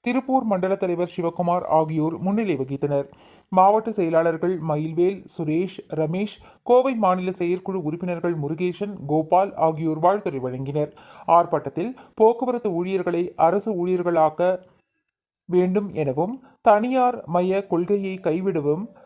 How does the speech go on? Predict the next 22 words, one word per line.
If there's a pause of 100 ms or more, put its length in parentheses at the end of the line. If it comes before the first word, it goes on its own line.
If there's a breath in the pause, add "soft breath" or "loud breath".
(300 loud breath)
பதினைந்தாவது
ஊதிய
ஒப்பந்த
பேச்சுவார்த்தையை
விரைந்து
முடிக்கவும், (240 soft breath)
ஓய்வு
பெற்ற
தொழிலாளர்களுக்கு
வழங்க
வேண்டிய
டி
ஏ
நிலுவைத்
தொகை
மற்றும்
பண
பலன்களை
உடனே
வழங்க
வேண்டும்
எனவும்,